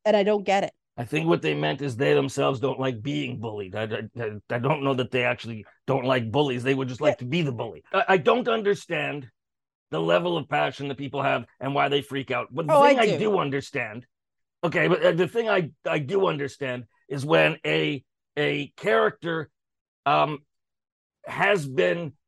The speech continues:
Speaker 2: some way, some, in some ways, it's distracting, um, from who the character really is. Like, for example,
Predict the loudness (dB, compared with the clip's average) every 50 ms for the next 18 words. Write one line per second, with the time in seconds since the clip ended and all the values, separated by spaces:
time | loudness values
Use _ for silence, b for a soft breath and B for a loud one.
0 | _ _ -16 -2 0 0 2 2 0 -2 -2 -4 -4 -6 -14 -20 _ -20 -18 -14
1 | -6 -4 -4 -2 -2 -2 -4 -4 -4 -2 -4 -2 0 0 2 2 2 2 0 -6
2 | _ _ _ _ _ _ _ _ _ _ -2 -2 -2 -2 -8 _ -6 -6 -6 -8
3 | -8 -2 0 2 2 2 0 -2 -6 -14 _ -12 -12 -10 -12 -14 -16 -16 _ _
4 | _ _ _ _ _ 2 4 6 6 6 6 6 4 4 0 -8 -10 -12 _ _
5 | _ -2 2 2 2 2 0 -2 -8 -12 _ _ _ -20 _ -14 -10 -10 -2 -2
6 | -4 -2 0 2 2 2 2 2 -2 -8 -8 -8 -8 -8 -8 -8 -8 -6 -6 -4
7 | -4 -4 -6 -8 b b b b b 2 2 2 0 -2 0 0 0 2 2 4
8 | 4 4 4 4 2 2 2 0